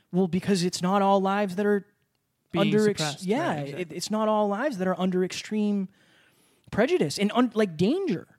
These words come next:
Speaker 1: I
Speaker 2: Mm.
Speaker 1: even s-, I said this the other day to you. When I'm driving down the street, I'm not worried about getting pulled over other than I don't wanna get a ticket.
Speaker 2: Right.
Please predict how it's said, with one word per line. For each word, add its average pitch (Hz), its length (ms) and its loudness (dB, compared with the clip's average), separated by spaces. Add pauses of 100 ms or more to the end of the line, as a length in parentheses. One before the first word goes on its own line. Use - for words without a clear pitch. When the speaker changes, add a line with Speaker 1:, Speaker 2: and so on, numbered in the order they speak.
(180)
Speaker 1:
I 190 140 2
Speaker 2:
Mm. 262 40 2
Speaker 1:
even 254 140 2
s-, 165 100 -6
I 190 120 -4
said 196 240 -4
this 330 160 -6
the 302 100 -6
other 160 140 -4
day 160 160 -4
to 156 60 -6
you. 277 260 -2 (420)
When 202 380 2
I'm 302 260 -2
driving 240 320 2
down 190 140 0
the 170 80 -2
street, 320 360 -2 (400)
I'm 214 160 -2
not 302 160 0
worried 208 200 4
about 185 160 0
getting 175 180 -2
pulled 180 280 -2
over 160 420 -2 (680)
other 226 200 6
than 196 160 2
I 196 80 2
don't 185 100 0
wanna 170 120 -2
get 156 100 -4
a 135 40 -10
ticket. - 400 -12
Speaker 2:
Right. 143 220 -6